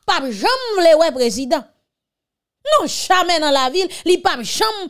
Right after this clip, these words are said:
vle wè prezidan. Donk, lè ke l wè s on nèg mòn ki debake, li konnen sa nèg mòn vo. Ebyen, lè sa l ap kanpe ankwa, l ap fè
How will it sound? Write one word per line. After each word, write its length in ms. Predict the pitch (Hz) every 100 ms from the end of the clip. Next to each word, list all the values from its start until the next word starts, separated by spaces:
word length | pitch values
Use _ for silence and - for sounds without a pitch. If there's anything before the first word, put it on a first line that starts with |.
| -
vle 140 | 302 294
wè 100 | 277
prezidan. 480 | 254 233 185 262 311 _ _ _
Donk, 360 | - - 311 269
lè 260 | 269 427 587 587
ke 100 | 440
l 80 | 392
wè 140 | 381
s 140 | 339 403
on 140 | 370
nèg 240 | 381 339 240 302
mòn 300 | 320 320 285 277 254 - -
ki 140 | 370
debake, 560 | 339 311 311 269 - 277 247 -
li 160 | - 381 370
konnen 460 | 427 330 349 494 -
sa 220 | 427 349
nèg 240 | 339 269
mòn 400 | 262 277 269 247 226
vo. 140 | 440 508 - _ _ -
Ebyen, 320 | - 277 285 269
lè 100 | 254
sa 380 | - 427 392 233 - -
l 80 | 311
ap 140 | 311 -
kanpe 300 | 320 311 262
ankwa, 400 | 285 269 - 330 330 -
l 120 | 359
ap 100 | 415
fè 160 | - 427